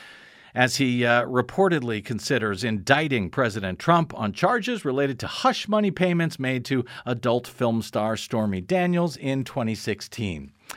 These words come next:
Committee chair, uh, of the House Judiciary, uh, Committee, uh, Committee Chair Jim Jordan, a Republican of Ohio, sent a letter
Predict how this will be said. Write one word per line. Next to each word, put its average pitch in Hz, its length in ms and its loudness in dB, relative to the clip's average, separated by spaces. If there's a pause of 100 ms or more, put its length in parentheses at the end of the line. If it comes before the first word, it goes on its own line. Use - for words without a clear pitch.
(800)
Committee 165 300 2
chair, 185 680 4 (280)
uh, 123 260 2
of 120 80 -2
the 123 80 -2
House 131 220 -2
Judiciary, 113 920 0
uh, 101 60 2
Committee, 113 520 -2
uh, 117 220 -6
Committee 123 280 -6
Chair 139 280 -2
Jim 123 380 -4
Jordan, 135 720 2
a 120 280 -2
Republican 110 520 -4
of 95 100 -6
Ohio, 208 440 0
sent 156 300 0
a 131 60 0
letter 156 480 2